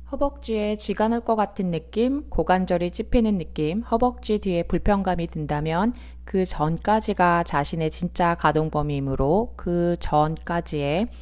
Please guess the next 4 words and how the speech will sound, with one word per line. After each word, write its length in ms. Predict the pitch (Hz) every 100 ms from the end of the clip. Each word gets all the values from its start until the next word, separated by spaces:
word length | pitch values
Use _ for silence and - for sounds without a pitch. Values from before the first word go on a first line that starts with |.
| - -
범위를 600 | - 151 147 160 185 135 - - -
기록해 380 | 180 170 - 175
주시면 400 | - - 151 151
됩니다. 500 | 147 139 139 139